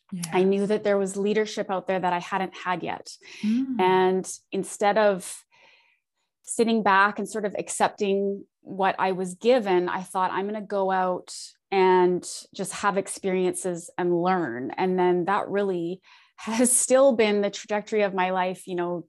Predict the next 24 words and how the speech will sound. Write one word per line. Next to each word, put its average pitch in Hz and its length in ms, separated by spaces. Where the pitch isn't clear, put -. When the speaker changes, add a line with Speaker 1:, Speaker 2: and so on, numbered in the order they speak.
Speaker 1:
twenty 180 600
plus - 360
years 175 280
later, 175 540
is 180 400
learning, 185 540
seeking, 180 800
understanding. 175 960
Speaker 2:
Mm. 208 160
Speaker 1:
And 190 600
it's 208 300
led 220 300
to, 208 420
it's - 120
led 269 140
to 302 80
quite 262 220
a 240 40
transformation, 226 680
even 208 180
in 202 160
my, 190 520
my 190 420
family, 180 800